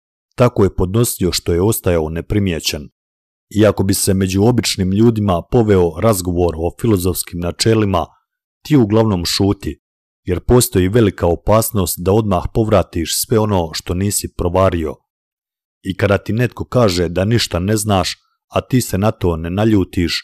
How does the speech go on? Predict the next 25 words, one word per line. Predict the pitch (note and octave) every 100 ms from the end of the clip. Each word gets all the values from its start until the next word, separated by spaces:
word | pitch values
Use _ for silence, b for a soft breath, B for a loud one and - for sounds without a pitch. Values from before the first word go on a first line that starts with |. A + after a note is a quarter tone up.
| _ _ _ -
tada | B2+ G#2
znaj | E2+ A#2 A2 F2+ D#2+
da | E2+
si | E2 F2+
učinio | - A2+ G#2 E2+
prvi | - G#2 F2+ D#2
korak. | - G2+ D2+ C2+ - _ _ _ _ _ _ G#2+
Budući | B2+ B2 G2+ G2
da | G2 G2+
ni | G#2
ovce | B2+ G2+ - G2+
ne | G#2
nose | A#2 G2 - F2+
pastirima | - - - A#2 G#2+ F#2+
sjeno | E2 - A#2+ G#2 F2+
da | E2+ E2+
bi | F2
pokazale | - F2 A2 A2+ G2+ F2+ E2
koliko | - A2+ - F2+
su | - E2+ -
pojele, | A2+ G2 F#2+ D#2 _ _ _
nego | F#2+ F#2+ F#2+ -
pašu | C3 A2 - E2+ D#2 G2+
vare | A2 F2+ F2+
iznutra, | G#2 G#2+ F#2 - F2+